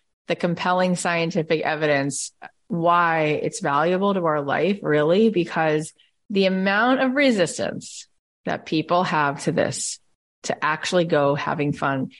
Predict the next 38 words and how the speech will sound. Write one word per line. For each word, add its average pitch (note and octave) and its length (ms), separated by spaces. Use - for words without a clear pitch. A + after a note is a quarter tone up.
the F3 80
amount F3 340
of A#3+ 100
shame C#3 720
people D#3+ 320
feel, C#3+ 360
like, C3+ 240
who G#3+ 200
am G#3 140
I C#3+ 460
to D#3+ 100
go D#3 100
have D#3 180
fun?" G#3+ 220
I D3+ 60
mean, D#3 240
I'll E3+ 120
give E3 140
you D#3+ 80
an D#3+ 60
example, E3 520
which D3+ 200
is C#3 320
my E3+ 100
husband F3+ 480
was D#3+ 340
the D3 60
breadwinner. C#3 540
He's D3+ 340
an C3 80
attorney. C#3+ 600
And D#3+ 140
then D3 280
my C#3+ 100
podcast E3 500
took D#3 160
off C#3+ 400
and D3 400